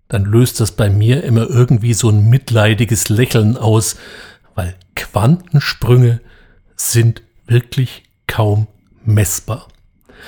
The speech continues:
In der Quantenmechanik spielt die Wahrscheinlichkeit eine ziemlich große Rolle.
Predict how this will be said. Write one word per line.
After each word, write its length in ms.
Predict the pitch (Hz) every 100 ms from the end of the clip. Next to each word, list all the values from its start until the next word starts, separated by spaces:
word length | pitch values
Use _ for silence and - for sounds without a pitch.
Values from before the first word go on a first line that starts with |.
| - - - - _ _ -
In 80 | 165
der 100 | 185
Quantenmechanik 1120 | 208 226 - 190 170 - 143 151 156 - -
spielt 420 | - - 156 151 151
die 140 | 139
Wahrscheinlichkeit 1400 | 139 131 - - 131 113 92 98 90 - 107 110 120 -
eine 280 | 120 117 110
ziemlich 580 | - - 117 120 127 -
große 520 | - 104 101 - 123
Rolle. 440 | - 113 107 107